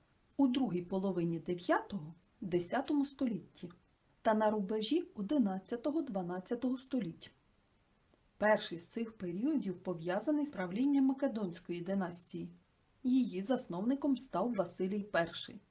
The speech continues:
Вісімсот шістдесят сьомий, вісімсот вісімдесят шостий роки. Доба правління Македонської династії відзначилася перш за все розвитком торгівлі. Завдяки цьому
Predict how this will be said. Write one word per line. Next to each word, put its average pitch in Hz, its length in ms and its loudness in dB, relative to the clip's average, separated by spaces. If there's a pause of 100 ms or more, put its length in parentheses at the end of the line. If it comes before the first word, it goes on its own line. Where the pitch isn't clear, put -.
(580)
Вісімсот 294 480 2
шістдесят 180 540 -4
сьомий, 311 400 4 (340)
вісімсот 185 560 -2
вісімдесят 165 680 -8
шостий 196 440 -8
роки. 208 360 -12 (720)
Доба 262 300 6
правління 240 500 2
Македонської 233 760 -2
династії 160 680 -6 (800)
відзначилася 285 760 2
перш 208 320 0
за 269 160 2
все 269 320 0
розвитком 202 540 -4
торгівлі. 180 600 -8 (640)
Завдяки 170 480 0
цьому 247 420 0